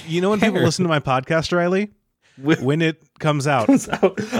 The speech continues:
Speaker 2: I don't care about, like, when you listen to it. What I care about is that the, you, you click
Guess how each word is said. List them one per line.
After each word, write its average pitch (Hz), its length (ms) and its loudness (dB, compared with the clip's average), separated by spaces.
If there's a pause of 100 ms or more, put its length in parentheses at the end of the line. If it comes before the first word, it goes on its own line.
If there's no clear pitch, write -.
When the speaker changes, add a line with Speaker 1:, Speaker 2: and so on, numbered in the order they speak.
Speaker 2:
I 175 120 2
don't 190 400 0
care 190 320 0
about, 139 400 0
like, 120 180 0
when 143 240 2
you 147 100 2
listen 135 360 -2
to 87 120 -2
it. - 60 -6
What 151 140 0
I 220 120 0
care 196 260 0
about 165 300 0
is 139 160 0
that 143 200 -2
the, 123 320 0
you, 127 260 0
you 117 240 0
click 165 280 -2